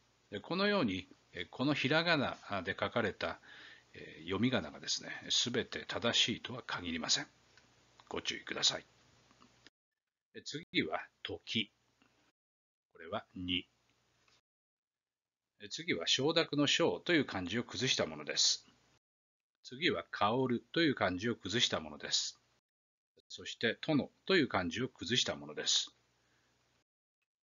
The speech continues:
読み仮名は志という漢字を崩したもので、しと読みます。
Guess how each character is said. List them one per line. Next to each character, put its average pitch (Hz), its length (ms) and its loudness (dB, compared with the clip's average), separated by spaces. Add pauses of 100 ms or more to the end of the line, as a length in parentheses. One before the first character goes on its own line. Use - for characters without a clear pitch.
(120)
読 127 160 -4
み 208 80 0
仮 180 160 2
名 90 60 -2
は 87 280 -6
志 139 840 2
と - 100 2
い 180 60 6
う 135 80 4
漢 104 160 4
字 104 160 2
を 101 40 -2
崩 117 240 -2
し - 80 4
た 92 120 -2
も 78 100 -10
の 78 80 -14
で、 87 200 -4 (180)
し - 260 4
と 117 120 0
読 85 140 -2
み 78 80 -8
ま 76 160 -6
す。 - 300 2